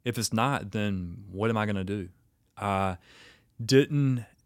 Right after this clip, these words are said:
have a game plan in college at all. It was literally just to play baseball. I took the professor's classes that were the easiest that I could kinda skate through and get by because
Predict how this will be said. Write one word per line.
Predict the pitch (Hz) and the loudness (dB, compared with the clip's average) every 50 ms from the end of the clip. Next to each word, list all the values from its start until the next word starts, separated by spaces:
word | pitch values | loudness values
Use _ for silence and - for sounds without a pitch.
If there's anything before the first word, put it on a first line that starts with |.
| _ - | _ -4
have | 98 120 117 | -2 0 0
a | 110 | 2
game | 98 104 107 110 110 | 2 2 2 2 0
plan | 104 - 120 110 110 113 107 | 0 0 -2 -2 0 0 -2
in | 98 92 | -2 -4
college | 87 101 95 98 101 98 95 104 | -4 -4 -2 -2 -2 -2 -2 -4
at | 98 | -4
all. | 95 92 95 101 98 101 | -4 -4 -4 -4 -4 -6
It | 104 | -6
was | 107 101 | -6 -2
literally | 107 110 113 113 110 107 104 104 | 0 2 2 2 4 2 2 0
just | 101 - - | 0 -4 -8
to | - | -8
play | - 98 95 90 | -8 -6 -6 -6
baseball. | 90 90 - - - 95 95 104 107 107 - - | -8 -8 -10 -10 -10 -10 -12 -12 -12 -12 -10 -8
I | 110 | -8
took | 107 - - 117 104 - | -6 -2 -2 -4 -4 -2
the | - 113 107 104 104 98 - | -2 -2 0 0 -2 -4 -6
professor's | - - 98 - 110 104 - 107 - | -8 -6 -2 -2 -2 -2 -2 -4 -8
classes | - - 113 107 104 101 - - 104 101 95 92 98 | -6 -2 0 0 0 0 0 -2 -2 -4 -4 -4 -6
that | 101 95 98 101 | -6 -6 -6 -6
were | 101 101 101 101 101 98 95 - _ - - _ _ _ - | -6 -4 -2 -2 -2 -2 -4 -8 _ -20 -20 _ _ _ -8
the | 110 107 104 110 - | -6 -4 -4 -4 0
easiest | - 135 147 151 143 135 151 156 147 147 143 139 - - - - - _ _ _ _ _ _ _ - | 2 2 4 4 2 2 2 4 4 4 4 2 -2 -4 -6 -8 -14 _ _ _ _ _ _ _ -6
that | - 104 101 | -2 0 2
I | 104 101 104 | 2 2 2
could | - 107 101 95 | 2 0 -4 -2
kinda | - 107 104 101 101 95 92 92 | -2 -2 -2 -2 -2 -2 -4 -4
skate | 90 - - - - 117 120 113 101 | -4 -4 -4 0 2 2 2 0 -2
through | - - - 120 120 120 117 110 | -6 -6 -2 0 2 2 2 2
and | 104 98 98 | 0 -2 -2
get | 104 107 104 101 101 | -2 -4 -4 -2 -2
by | 110 107 107 107 107 107 | 0 0 2 2 0 0
because | 104 104 104 - 113 104 95 | -2 -4 -4 -2 -2 -2 -2